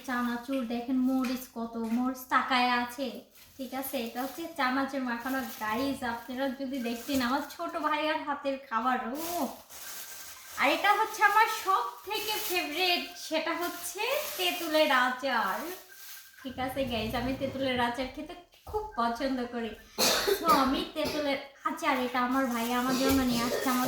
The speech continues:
ছোট ভাই। And আরও আছে, এখানে আছে কিন্তু পাঁপড় আছে, এখানে পাঁপড় আছে। আর গাইস,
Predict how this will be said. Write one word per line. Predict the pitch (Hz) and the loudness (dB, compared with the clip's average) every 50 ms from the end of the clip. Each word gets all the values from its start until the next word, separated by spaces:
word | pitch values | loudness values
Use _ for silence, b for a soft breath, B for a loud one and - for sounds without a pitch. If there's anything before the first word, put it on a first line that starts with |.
| 202 - | 2 0
ছোট | 294 254 254 262 | 0 0 0 0
ভাই। | 247 254 240 226 - - - - - - - - 269 277 - - - - - - - - - - - - | 0 0 -2 -2 -4 -10 -14 -14 -12 -12 -10 -10 -10 -10 -10 -10 -12 -12 -14 -14 -16 -16 -14 -12 -4 2
And | 277 285 302 302 233 - - - | 4 4 6 4 4 2 2 6
আরও | 233 262 269 285 311 311 294 | 8 10 10 10 8 6 6
আছে, | 254 - - - - 208 | 6 4 2 0 -2 -4
এখানে | 226 233 262 269 269 269 269 | -4 -2 0 0 2 2 2
আছে | 262 269 262 - 285 - | 0 -2 -2 -4 -6 -4
কিন্তু | 277 269 277 311 349 349 - - - - | -4 -4 -4 -4 -6 -10 -10 -8 0 2
পাঁপড় | - - - - - - 247 247 254 254 | 4 6 6 4 4 2 0 0 2 4
আছে, | 233 - 233 - 392 370 - 285 269 262 254 233 220 208 196 | 6 6 6 6 4 0 0 0 0 0 0 0 0 -2 -6
এখানে | - - 269 254 277 294 285 - | -6 -4 -2 0 0 0 2 2
পাঁপড় | 269 262 269 - 269 269 | 4 4 4 4 4 6
আছে। | 277 285 269 277 - 294 | 6 4 4 2 0 2
আর | 262 262 240 | 2 2 2
গাইস, | 214 208 202 180 208 220 262 277 - | 2 -2 -2 -2 -2 -2 -4 -4 -6